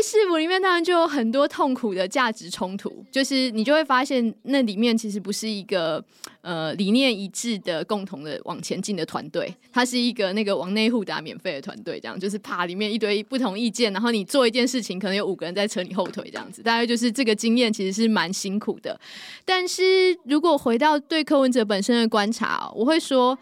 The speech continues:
他的确是一个认真做事的人。嗯，那他可能应该，就我所知也没有看过他贪污，嗯，但是他实在是一个没什么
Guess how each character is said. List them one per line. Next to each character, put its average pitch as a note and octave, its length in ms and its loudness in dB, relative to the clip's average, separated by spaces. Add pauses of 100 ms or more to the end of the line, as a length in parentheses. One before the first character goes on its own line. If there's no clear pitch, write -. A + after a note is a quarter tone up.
(120)
他 D#4+ 160 0
的 G#3+ 220 -2
确 A#3 220 4
是 A3 120 -4
一 G#3 60 -2
个 G3 160 0
认 F#3 240 0
真 E3 180 -4
做 F3 220 -6
事 - 220 -10
的 - 80 -18
人。 - 220 -18 (220)
嗯， G#3 120 -14
那 A3 120 0
他 A#3+ 140 2
可 G#3 140 -8
能 B2+ 120 -12
应 E3+ 160 -10
该， F#3 400 -2 (220)
就 C#4+ 160 2
我 G#3 140 2
所 F#3 160 -4
知 G3 160 -6
也 F#3+ 100 0
没 F3+ 80 -4
有 D3+ 80 -4
看 E3+ 160 -6
过 E3 80 -6
他 D#3 100 -4
贪 D#3 240 -6
污， G#2+ 220 -10 (200)
嗯， F3 140 -10 (300)
但 B3+ 180 2
是 B3 380 0 (300)
他 C4 180 0
实 G#3 160 -4
在 A3 160 2
是 G#3+ 160 -4
一 G3+ 80 -4
个 F3+ 100 -4
没 E3 220 -6
什 F3+ 180 -4
么 G#2 240 -10